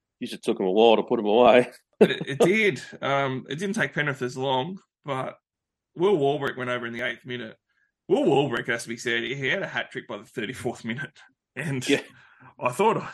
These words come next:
Speaker 2: is this gonna be like a, a Nathan Merritt five trier or something? Like one of those, you know, I think the most tries scored is six in the modern era, I'm pretty sure.
Speaker 1: Yeah. And that was, it was, that was only a couple of years ago. Well, not probably about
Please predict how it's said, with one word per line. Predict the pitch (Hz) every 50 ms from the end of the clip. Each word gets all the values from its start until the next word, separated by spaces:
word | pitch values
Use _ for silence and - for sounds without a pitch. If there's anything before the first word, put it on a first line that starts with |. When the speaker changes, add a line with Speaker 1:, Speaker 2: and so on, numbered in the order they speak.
| - - - _ - - _ -
Speaker 2:
is | 139 143
this | 170 208 -
gonna | - 226 202 151
be | 135 123 123
like | 127 123 - 110
a, | 110 - -
a | -
Nathan | 127 117 107 110 110 - 117 110
Merritt | 117 117 117 - - -
five | - 120 120 - - -
trier | - 117 107 107 127 147 147 135
or | 139
something? | - - - - 104 113 -
Like | 123 117 - - - _ _ _ _ _ _ _ _ _
one | - - 123 117
of | 117 113
those, | 117 110 104 - - - - _ _ - - -
you | -
know, | 87 -
I | 90 117 151
think | 202 226 185
the | -
most | 123 120 123 123
tries | - - 113 107 -
scored | - - - 98 95
is | 95 - -
six | - 120 - - -
in | 123 123
the | -
modern | 85 85 - - -
era, | 127 160 180 -
I'm | 160 -
pretty | - 135 131 131
sure. | - - - 190 190 _ _ _ _ _ _ _ _ _
Speaker 1:
Yeah. | - 98 98 98 95 - - _ _ _ _ _ _ _ _ _ _ -
And | 95
that | 98 - -
was, | - - - - _ _ _ -
it |
was, | 123 113 98
that | 107 117 -
was | 113 101 101
only | 101 92 92
a | - _ -
couple | 98 - - 87
of | 90
years | 104 101 95
ago. | 98 85 92 92 92 92 90 _ _ _ _ _ _ _ _
Well, | - 85 82 _ _ _ _ -
not | 87 87 -
probably | 98 87 82 78 -
about | 82 78